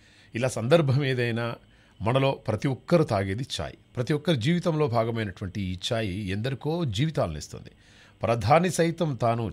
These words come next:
చాయ్ వాలా అని చెప్పుకున్నాడంటే, చాయ్కి ఎంత క్రేజ్ ఉందో మనం అర్థం చేసుకోవచ్చు. అంతర్జాతీయ టీ డే సందర్భంగా తేనీటి ప్రియులకు ఒక చక్కటి పాట ఒకటి నేను డెడికేట్ చేస్తూ ఉన్నాను, from మురుగరాజు మూవీ నుండి. మరి ఇంగ్లీష్ వర్డ్లో మీకు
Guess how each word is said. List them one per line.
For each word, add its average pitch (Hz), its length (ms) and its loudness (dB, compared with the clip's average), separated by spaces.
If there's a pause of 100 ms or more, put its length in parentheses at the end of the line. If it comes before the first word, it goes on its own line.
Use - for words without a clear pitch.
(120)
చాయ్ 120 180 2
వాలా 123 320 2
అని 101 160 -2
చెప్పుకున్నాడంటే, 92 840 -6 (100)
చాయ్కి 98 320 -4
ఎంత 87 240 -6
క్రేజ్ 98 380 -4
ఉందో 98 120 -10
మనం 85 180 -8
అర్థం 69 280 -14
చేసుకోవచ్చు. - 560 -20 (440)
అంతర్జాతీయ 90 640 -2
టీ 131 180 -2
డే 151 120 0
సందర్భంగా 131 680 -2 (440)
తేనీటి 165 400 2
ప్రియులకు 101 760 -2 (380)
ఒక - 100 -6
చక్కటి 104 480 -4 (100)
పాట 90 200 0
ఒకటి 85 280 -8
నేను 82 140 -4
డెడికేట్ 78 420 -8
చేస్తూ 80 220 -10
ఉన్నాను, 87 220 -8
from 101 200 -6 (180)
మురుగరాజు 92 520 -2
మూవీ 80 260 -6
నుండి. 95 300 -8 (560)
మరి 190 300 -2
ఇంగ్లీష్ 175 520 2
వర్డ్లో 127 600 -2 (280)
మీకు 98 460 -4